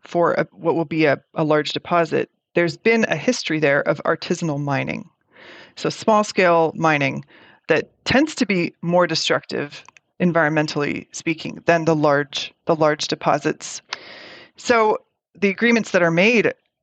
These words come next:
um, with these big companies is that you need to clean up this mess that was left here, in addition to reclaiming the mine that you're about to build. And I've, I've seen the after effects of that. Like, I wouldn't have believed it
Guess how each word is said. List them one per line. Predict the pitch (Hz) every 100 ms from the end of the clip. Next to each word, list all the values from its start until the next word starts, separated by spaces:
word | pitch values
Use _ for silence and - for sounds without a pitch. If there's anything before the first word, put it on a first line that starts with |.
| -
um, | 180 175
with | - 175
these | 185 160
big | 170
companies | 165 190 208 151
is | 151
that | 151 -
you | 180
need | 196 214
to | 220
clean | - 196 185
up | 175 147 - - _ _ -
this | 175 165
mess | 180 147 147 - - _
that | - 151
was | 165
left | 160 151
here, | - 139 131 - _ -
in | 196
addition | 185 180 - 170
to | - 156
reclaiming | 160 151 175 165 151 147 151 _ _ _
the | 170
mine | 165 147 143
that | 139
you're | -
about | 139 139 -
to | -
build. | 135 - - - _ _ - - - - -
And | 196 196
I've, | 190 -
I've | 190 185
seen | - 240 262 277 -
the | 202
after | - 175 - 247
effects | 254 269 262 -
of | 269
that. | 277 311 -
Like, | 180 202
I |
wouldn't | 196 262 349
have | 254 202
believed | 185 160 160 156 147
it | - - -